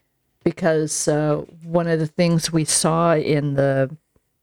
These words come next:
throne room was all of the women, even though they're wearing the colors of the Raja, they're also wearing very distinctive s-,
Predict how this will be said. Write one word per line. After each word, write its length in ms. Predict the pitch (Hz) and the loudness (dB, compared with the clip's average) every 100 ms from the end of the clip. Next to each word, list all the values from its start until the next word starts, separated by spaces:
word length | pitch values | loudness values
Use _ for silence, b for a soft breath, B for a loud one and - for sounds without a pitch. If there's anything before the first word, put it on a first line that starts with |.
| _ - - _ _ _ _ _ _ _ _ _ _ _ _ _ _ - | _ -20 -20 _ _ _ _ _ _ _ _ _ _ _ _ _ _ -8
throne 280 | 180 170 160 | -2 0 0
room 440 | 151 139 127 165 _ _ - | 0 0 -2 -8 _ _ -2
was 440 | 151 139 143 - - | 0 0 0 -2 -2
all 220 | 151 151 151 | 0 2 0
of 160 | 147 _ _ - | -2 _ _ -2
the 80 | 185 | 0
women, 220 | 170 160 | 0 0
even 180 | 156 160 | 0 0
though 120 | 151 | 0
they're 220 | 151 143 | 0 0
wearing 240 | 156 147 160 | 0 0 -2
the 60 | |
colors 400 | - 214 220 180 | -2 0 0 -2
of 120 | 160 | -2
the 100 | 151 151 | 0 4
Raja, 420 | 180 180 143 135 | 4 2 0 0
they're 160 | 143 147 | 2 2
also 480 | 151 - 143 143 - 185 | 2 0 0 -2 -6 -4
wearing 280 | 175 151 | -2 -2
very 160 | 151 151 | -2 -2
distinctive 500 | - - 147 - 123 | 0 -2 -2 -4 -2
s-, 200 | - | -2